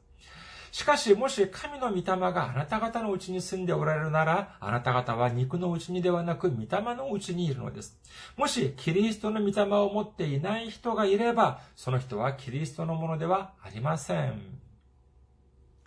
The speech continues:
え、ここで、え、前半に出てくる神の御霊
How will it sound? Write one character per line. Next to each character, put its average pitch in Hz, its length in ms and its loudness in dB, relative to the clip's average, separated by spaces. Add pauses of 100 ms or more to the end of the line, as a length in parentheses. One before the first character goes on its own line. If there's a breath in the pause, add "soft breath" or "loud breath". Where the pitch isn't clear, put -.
(720 loud breath)
え、 156 80 4
こ - 80 -2
こ 240 140 4
で、 208 260 6
え、 143 200 2
前 175 220 4
半 170 180 2
に 165 40 -2
出 170 100 2
て 160 140 0
く 131 120 2
る 147 400 0
神 269 420 -4
の 185 140 0
御 147 80 -2
霊 135 80 0